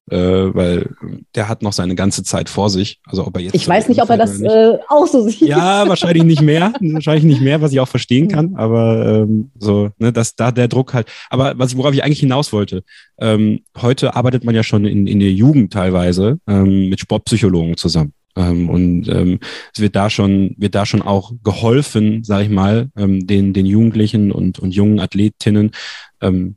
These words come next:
Speaker 1: da Hilfe anzubieten. War das
Speaker 2: Mhm.
Speaker 1: zu dem Zeitpunkt bei, bei so einem, bei so einem guten Verein wie Bayer Leverkusen, als du damals dort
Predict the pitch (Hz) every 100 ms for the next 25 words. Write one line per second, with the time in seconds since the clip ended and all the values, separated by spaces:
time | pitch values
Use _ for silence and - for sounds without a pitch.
0 | _ 92 101 113 117 120 214 - 95 90
1 | 85 - - - - 87 95 107 120 151
2 | - - 104 107 127 120 113 - 135 139
3 | 127 - 101 92 95 95 107 107 98 98
4 | 92 101 92 110 - 120 113 107 107 98
5 | 98 98 120 - 123 120 110 104 107 92
6 | 98 107 - - 104 104 -